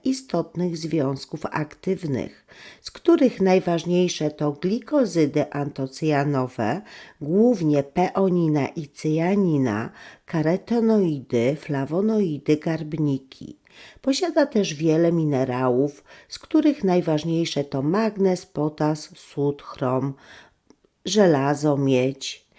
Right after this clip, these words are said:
Kwiaty piwonii nie posiadają oficjalnie potwierdzonego medycznie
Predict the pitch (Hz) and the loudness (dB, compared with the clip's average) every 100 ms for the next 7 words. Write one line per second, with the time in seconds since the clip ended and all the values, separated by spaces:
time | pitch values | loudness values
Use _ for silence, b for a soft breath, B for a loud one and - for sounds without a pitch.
0 | B B B - 302 311 302 294 175 135 | B B B -4 -4 2 0 2 -4 0
1 | 147 151 156 160 175 165 240 294 - 214 | 2 4 4 2 2 2 0 -2 -4 -2
2 | - 135 127 147 175 - - 196 - 262 | -2 -2 0 2 2 0 -4 -8 -4 -4
3 | - - 262 233 202 165 139 135 135 143 | -2 0 2 2 2 0 0 -4 -4 -6
4 | 135 143 139 143 147 190 180 170 160 139 | -2 -2 -2 -2 -2 0 0 -2 -2 -6
5 | 135 - 127 127 | -6 -6 -4 -4